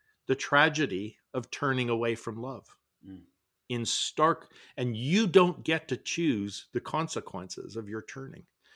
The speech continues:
Speaker 1: And I, I think the gospel is about returning. Come back from the pig pen to the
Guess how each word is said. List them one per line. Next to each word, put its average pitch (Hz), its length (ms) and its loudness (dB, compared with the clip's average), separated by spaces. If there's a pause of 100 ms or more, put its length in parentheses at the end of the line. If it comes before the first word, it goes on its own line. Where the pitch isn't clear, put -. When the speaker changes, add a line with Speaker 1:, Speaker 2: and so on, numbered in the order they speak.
(520)
Speaker 1:
And 127 120 -2
I, 131 200 4 (260)
I 117 120 0
think 123 260 -6
the 123 60 -4
gospel 139 440 4
is 113 80 4
about 135 240 0
returning. 95 760 -4 (220)
Come 160 200 0
back 185 300 2
from 151 200 -6
the 131 120 -2
pig 117 380 -6
pen 110 340 -6
to 127 120 -4
the 113 240 -6